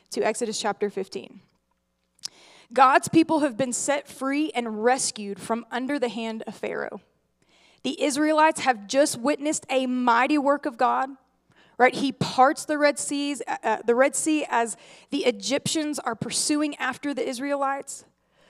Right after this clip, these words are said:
But God caused confusion among them, causing their chariots to swerve, making it difficult to drive. Then God has Moses stretch out his hand,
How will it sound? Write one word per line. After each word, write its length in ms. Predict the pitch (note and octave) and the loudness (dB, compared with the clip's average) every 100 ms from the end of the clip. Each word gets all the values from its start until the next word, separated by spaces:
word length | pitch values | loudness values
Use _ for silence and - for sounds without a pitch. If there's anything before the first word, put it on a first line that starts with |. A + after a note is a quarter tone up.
| _ _ | _ _
But 160 | B3+ A#3 | 2 6
God 320 | B3 C#4 C#4+ | 8 8 4
caused 260 | C#4 C4 | -2 -2
confusion 720 | - B3+ - B3+ C#4+ C4 D4+ D4 | -4 -8 -6 0 2 2 0 0
among 380 | C4 C4+ C#4 | 0 0 0
them, 180 | C#4 C#4+ | -4 -4
causing 400 | - B3 B3 C4+ | 0 2 2 0
their 240 | B3 A3+ G#3 - - | -2 -2 -4 -12 -6
chariots 580 | - D4 D4+ D#4 D#4 - | -2 0 0 0 -2 -4
to 120 | D#4 | -4
swerve, 560 | - - C4+ C4+ C#4+ C#4 | -4 2 4 4 2 -2
making 300 | C4 C4+ B3+ | -4 -4 -6
it 120 | G3+ | -6
difficult 440 | C4 C4+ C#4 C#4+ | -4 -4 -4 -4
to 100 | - | -4
drive. 460 | G#3+ A#3+ A#3 B3+ B3+ _ _ _ _ _ - - | -2 0 0 -4 -10 _ _ _ _ _ -18 -2
Then 160 | C#4+ C4+ | 0 8
God 240 | C4+ C#4+ | 8 8
has 160 | D4+ C4 | 6 2
Moses 340 | C#4 C4+ C4 | 2 2 0
stretch 400 | - - D4 - | 0 4 2 2
out 220 | C#4 D4 | 2 2
his 200 | C4+ D4+ | 2 -2
hand, 440 | - C#4 C#4+ C#4+ | -4 -4 -2 -4